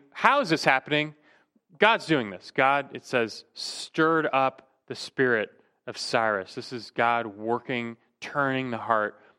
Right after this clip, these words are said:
of the king, wh-, whichever way he wants. And in this case, it's toward rebuilding, favoring the Jews. God is sovereign even over foreign kings. In the rest of chapter one,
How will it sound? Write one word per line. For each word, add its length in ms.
of 140
the 80
king, 420
wh-, 240
whichever 360
way 120
he 140
wants. 400
And 100
in 100
this 180
case, 340
it's 160
toward 440
rebuilding, 640
favoring 480
the 80
Jews. 540
God 180
is 80
sovereign 400
even 200
over 360
foreign 340
kings. 560
In 60
the 60
rest 180
of 40
chapter 280
one, 380